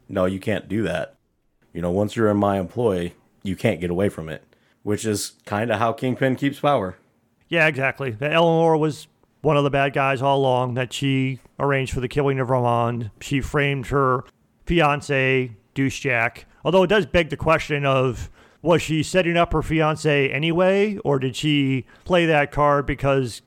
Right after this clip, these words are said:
Speaker 2: Kate came to her and told her about douchejag? Why else would he be, she be even engaged to marry him if she was gonna sacrifice him like that as a pawn? But in that scene, she says, "I, I killed Armand like you wanted. I set up Jack for it like you wanted."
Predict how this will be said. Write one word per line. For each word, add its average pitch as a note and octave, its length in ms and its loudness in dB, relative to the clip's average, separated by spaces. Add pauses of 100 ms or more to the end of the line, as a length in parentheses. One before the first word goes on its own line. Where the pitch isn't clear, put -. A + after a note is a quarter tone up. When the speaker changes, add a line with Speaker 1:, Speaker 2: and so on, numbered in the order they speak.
Speaker 2:
Kate D3+ 300 0
came C#3+ 240 0
to C#3 100 0
her C3 240 0
and B2 120 -4
told C#3 240 0
her E3 140 0
about F3+ 380 0
douchejag? F#3 680 -2 (500)
Why C#3 240 0
else C#3 300 0
would C3 120 -4
he C#3 200 -2
be, C3+ 160 0
she D3 240 -2
be C#3 140 0
even C3 580 -2 (420)
engaged C3+ 460 -4
to B2 80 -6
marry C3 340 0
him B2+ 160 -4
if B2+ 100 -6
she C3 140 -6
was A#2+ 140 -4
gonna A#2+ 160 -4
sacrifice B2+ 580 -4
him B2 80 -6
like A#2 140 -2
that A#2+ 120 -2
as A2+ 140 -4
a G#2+ 60 -8
pawn? C3 400 0
But B2 160 -4
in C#3 80 -2
that B2+ 160 -4
scene, C3+ 240 -2
she - 120 -8
says, A#2+ 240 -4
"I, B2 280 -4
I A#2 100 -10
killed D#3 220 0
Armand C#3+ 480 0
like C3+ 160 -4
you C3 80 -4
wanted. D3 460 0 (260)
I B2 80 -6
set C#3+ 180 -2
up C3+ 160 -2
Jack D3 300 -2
for C#3+ 260 0
it C3+ 100 -2
like C3+ 240 -2
you B2 120 -4
wanted." C#3 560 0